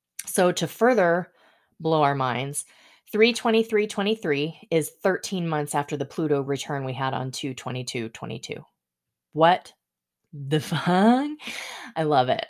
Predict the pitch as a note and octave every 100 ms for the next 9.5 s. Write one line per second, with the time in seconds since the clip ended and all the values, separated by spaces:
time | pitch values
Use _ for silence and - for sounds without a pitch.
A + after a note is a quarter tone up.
0 | - D3 C#3+ - B2+ - E3+ A3+ E3 -
1 | - _ _ _ _ _ _ _ - C4
2 | C#4 B3+ F3+ D#3 D3 D#3 D3+ - - _
3 | _ _ _ _ _ - E3+ F3+ - G3+
4 | F#3 F3+ E3 E3+ D#3 D3+ D#3 D#3 D3+ -
5 | C#3 C#3+ C#3+ C#3 B2+ C3+ C3+ B2+ - D3+
6 | C#3 C3 D#3+ C#3+ C#3 C#3 C3+ C3 C#3+ C3+
7 | D3+ C3 B2+ B2+ - C3+ B2+ - B2+ B2+
8 | - C3+ C3 B2 A#2+ B2+ B2 B2 B2+ B2
9 | B2 B2+ A#2+ -